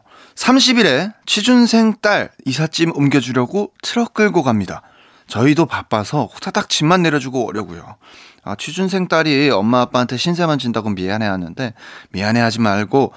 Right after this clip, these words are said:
힘내라고 응원해주고 싶어요. 곧 웃는 날이 올겨,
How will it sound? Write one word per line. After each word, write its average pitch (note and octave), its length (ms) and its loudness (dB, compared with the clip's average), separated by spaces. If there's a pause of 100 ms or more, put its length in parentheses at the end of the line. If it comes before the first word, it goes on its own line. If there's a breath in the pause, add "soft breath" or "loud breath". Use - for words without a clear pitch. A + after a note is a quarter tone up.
(120 loud breath)
힘내라고 F#3+ 840 2
응원해주고 A2 540 -2
싶어요. - 400 -10 (440 loud breath)
곧 F3 220 0 (140)
웃는 E3 300 2
날이 D#3 180 4
올겨, D#3 720 4